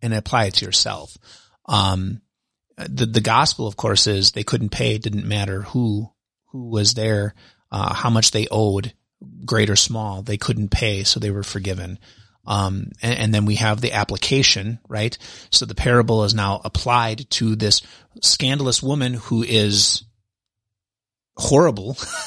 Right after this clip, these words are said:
<laughs> by all stretches of, of the imagination within the world,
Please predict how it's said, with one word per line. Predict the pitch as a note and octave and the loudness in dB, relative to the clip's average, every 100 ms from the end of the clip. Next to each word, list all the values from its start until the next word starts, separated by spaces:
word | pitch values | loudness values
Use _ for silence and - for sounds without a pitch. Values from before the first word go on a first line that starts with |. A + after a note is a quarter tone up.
| - - | -12 -2
<laughs> | D3+ - - - | -2 -2 -8 -2
by | A#2 A#2+ | 2 2
all | A#2+ | 2
stretches | A#2 - A#2+ A#2+ A2+ | 0 0 -2 -2 -2
of, | G#2 G#2 | -2 -4
of | A2+ A2+ G#2 A2+ - - - _ - | -6 -6 -6 -8 -18 -20 -20 _ -4
the | A#2+ | 2
imagination | A2 G#2+ G#2 G#2+ G#2+ A2 | 4 4 2 0 0 0
within | G2+ G#2 | -2 -2
the | G2+ | -2
world, | G2 C3+ G2 - | 0 0 -2 -8